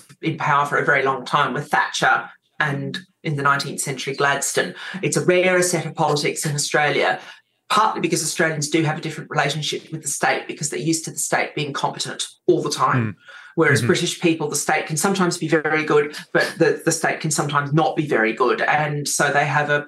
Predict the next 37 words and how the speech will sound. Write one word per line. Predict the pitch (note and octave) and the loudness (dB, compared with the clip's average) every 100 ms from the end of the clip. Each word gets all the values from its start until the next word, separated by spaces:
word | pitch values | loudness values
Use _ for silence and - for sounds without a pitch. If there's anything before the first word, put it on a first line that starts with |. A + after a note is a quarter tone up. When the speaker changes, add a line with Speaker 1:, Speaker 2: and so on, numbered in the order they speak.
| - | -2
Speaker 1:
a | E3 | 0
more | D3+ | 0
complex | D3 E3 D3 A#2+ - | -2 -4 -4 -4 -4
relationship | C#3 C3 D3 - C#3+ - - - _ - | -2 -2 -2 -4 -6 -6 -6 -8 _ -6
with | C#3+ - _ | -4 -6 _
the | D3 | -4
state. | - A#2 A2 - - _ - _ _ _ _ _ | -2 -2 -2 -6 -10 _ -20 _ _ _ _ _
Speaker 2:
Okay. | D3+ C#3 A#2 F#2+ G2+ _ - - | -2 0 0 -2 -10 _ -20 -10
So, | - - C#3+ C3 A#2 - _ _ _ _ - | -2 2 4 4 2 -4 _ _ _ _ -6
uh, | C#3 | 0
thanks | D#3+ - | 0 2
for | |
that | C3+ A#2 | 2 4
background. | C3 B2+ A#2+ F#2+ - - - - - _ _ - | 2 2 -2 -4 -14 -20 -20 -20 -20 _ _ -8
So | - - C3+ B2+ B2+ A2 - _ _ | -2 2 4 4 2 -2 -8 _ _
one | C3 D3+ | 0 4
of | D#3+ | 4
the | |
things | C3+ E3+ D3 | 4 4 2
that | D3 | 2
you'd | C#3 A2+ | 0 2
mentioned | C3+ F3+ F3+ B2 | 2 2 2 2
on | A#2+ B2 A#2+ A#2 G#2+ A#2+ | 2 2 2 0 -4 0
Josh's | B2+ E3 - C3 | 2 2 2 0
show | - A#2+ G#2+ A2 | 2 2 4 2
about | A#2+ A#2 A2 | 2 2 2
your | A2 | 0
experience | G#2 - A#2 G#2+ A2+ - | -6 -2 0 2 0 0
was, | A2+ G#2 - - | 0 2 0 -2
'cause | - B2 | -2 0
it, | C#3+ E3+ | -2 0
this | E3 E3+ | 2 2
was | C3+ | 4
in | C3+ | 2
the | |
context | - C#3 C3+ B2 - - | 4 2 4 2 2 2
of | A#2 G#2+ - | 2 2 -4